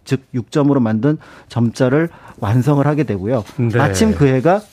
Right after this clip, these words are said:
Speaker 1: 혼민정음을 반포한 지 사백팔십 주년이
Speaker 2: 아.
Speaker 1: 되는 해여서 그 이름을 따서 앞에서 말씀드렸던 그 이름을 혼맹정음이라고 붙인 겁니다.
Speaker 2: 이름 참 잘 붙였네요.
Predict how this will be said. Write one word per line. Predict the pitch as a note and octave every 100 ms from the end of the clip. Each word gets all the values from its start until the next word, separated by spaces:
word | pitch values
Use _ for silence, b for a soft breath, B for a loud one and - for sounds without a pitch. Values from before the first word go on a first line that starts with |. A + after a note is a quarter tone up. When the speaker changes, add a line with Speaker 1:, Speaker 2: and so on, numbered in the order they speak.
| -
Speaker 1:
혼민정음을 | F#3+ F#3 D#3 C#3+ C3+
반포한 | C#3+ A2+ G#2+ A2+
지 | A2+
사백팔십 | C3 A2 G#2 B2 - E3+ -
주년이 | - B2+ A2 G2 F2 -
Speaker 2:
아. | F#2+ F2 F2
Speaker 1:
되는 | B2+ C3
해여서 | C#3 F3+ D3+ - F3+ G#3 G#3 B B
그 | - C#3+
이름을 | A#2+ B2 B2+
따서 | B2 F3 E3 F#3+ A3+ - -
앞에서 | - C#3 A#2
말씀드렸던 | A2 G2+ G#2+ G2 F#2+ - G#2+
그 | - A#2
이름을 | B2 A2+ A#2+ F3+ b b
혼맹정음이라고 | F3 E3+ E3+ C3+ G#2 G2+ F#2+ G2+
붙인 | - - A2
겁니다. | D#2 F2 - - -
Speaker 2:
이름 | A2+
참 | G#2 - - E3+
잘 | - C3
붙였네요. | B2 - C#3 A#2+